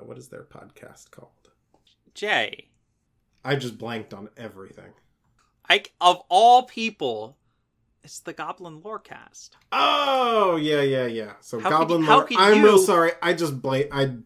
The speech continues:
Speaker 1: completely blanked on the name the moment I started to say it.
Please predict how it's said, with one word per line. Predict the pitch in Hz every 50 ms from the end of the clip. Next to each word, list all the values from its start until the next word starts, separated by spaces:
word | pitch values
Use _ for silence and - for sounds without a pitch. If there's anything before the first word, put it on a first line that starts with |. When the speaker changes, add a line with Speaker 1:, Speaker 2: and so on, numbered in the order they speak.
| _ _ _ -
Speaker 1:
completely | - 147 135 - - - 139 135 135 147 139 123 117 117 113 110 _ _
blanked | - 127 113 120 123 120 117 113 113 -
on | 120 113 113
the | 110
name | 110 113 110 107 107 107
the | 107 107
moment | 107 110 110 107 110 107 104 110
I | 107
started | 107 - - 110 104 98 95 104
to | 110
say | - - 107 101 98
it. | 101 -